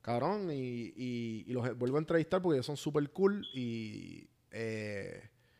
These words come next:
y dijeron algo que a mí me chocó, que por eso estoy diciendo la historia. Y esto fue que me lo dijo Antonio. Antonio me dice, hablamos de eso de trending y la gente que se, que se desaparece. Y me dijo, Mira, nosotros llevamos como ocho, com-,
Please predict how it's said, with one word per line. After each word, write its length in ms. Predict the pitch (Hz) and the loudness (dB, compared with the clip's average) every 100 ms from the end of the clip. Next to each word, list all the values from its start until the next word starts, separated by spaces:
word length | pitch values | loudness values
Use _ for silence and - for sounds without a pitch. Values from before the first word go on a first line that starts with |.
| _ _ _ | _ _ _
y 100 | 127 | 4
dijeron 260 | 131 143 180 | 6 8 8
algo 160 | 220 | 6
que 60 | 160 | 6
a 40 | |
mí 140 | 127 131 | 4 4
me 100 | 165 | 4
chocó, 340 | 185 131 107 - _ _ | 4 2 0 -6 _ _
que 200 | - 127 | -2 -2
por 360 | - - 117 131 | -2 -8 2 2
eso 100 | 135 | 2
estoy 140 | 180 | 2
diciendo 280 | 165 151 160 | 2 4 4
la 80 | 151 | 4
historia. 500 | 135 131 113 104 - _ _ - _ | 4 0 -2 -2 -10 _ _ -20 _
Y 140 | 123 120 | 2 2
esto 200 | - 156 | 4 4
fue 220 | 180 180 | 6 6
que 180 | 156 127 | 6 6
me 80 | 123 | 6
lo 100 | 123 | 6
dijo 160 | 131 | 6
Antonio. 340 | 143 - 135 123 | 4 4 2 2
Antonio 240 | 110 120 | 0 0
me 80 | 131 | 2
dice, 400 | 127 127 123 101 - - - - _ _ _ _ | 2 4 2 2 -6 -20 -20 -20 _ _ _ _
hablamos 280 | - 123 143 | 4 6 8
de 40 | 160 | 8
eso 120 | 190 | 10
de 60 | 151 | 8
trending 460 | 147 185 185 165 143 | 10 8 8 4 4
y 40 | |
la 80 | 123 | 4
gente 220 | 123 151 | 4 4
que 80 | 147 | 2
se, 120 | 156 143 120 | 4 4 4
que 100 | 123 | 2
se 120 | 131 | 2
desaparece. 600 | 117 110 110 127 127 107 | 2 0 0 0 0 -2
Y 80 | 104 | -4
me 100 | 104 | -4
dijo, 180 | 120 123 | -2 2
Mira, 360 | 139 156 101 120 | 4 4 4 -4
nosotros 360 | 113 131 165 | -8 -4 -2
llevamos 540 | 175 185 185 160 131 - _ _ _ | 2 2 2 0 -2 -6 _ _ _
como 320 | 120 117 110 | -6 -4 -2
ocho, 360 | 127 - 160 - | -4 0 -2 -2
com-, 240 | - 120 | -8 -8